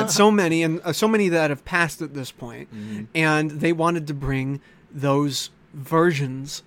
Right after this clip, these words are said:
Speaker 1: of the character back. So they would recast. You know, they would recast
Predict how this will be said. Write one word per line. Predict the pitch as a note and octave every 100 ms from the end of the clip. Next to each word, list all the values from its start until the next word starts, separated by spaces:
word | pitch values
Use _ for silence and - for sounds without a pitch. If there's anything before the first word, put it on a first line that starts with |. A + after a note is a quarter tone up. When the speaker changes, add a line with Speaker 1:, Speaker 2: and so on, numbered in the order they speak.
| -
Speaker 1:
of | D3+ C#3
the | C#3
character | E3+ F#3+ F3+ - F#2 G#2+ -
back. | D3 D#3+ A2+ - - - - -
So | - E3
they | D3+ E3+ F3 F3
would | F3+ D#3
recast. | D3 D3 A#3 A#3 G#2+ - - - -
You | D#3
know, | D3 D3
they | D3+
would | D3+
recast | D3 C#3 - C#3+ C#3+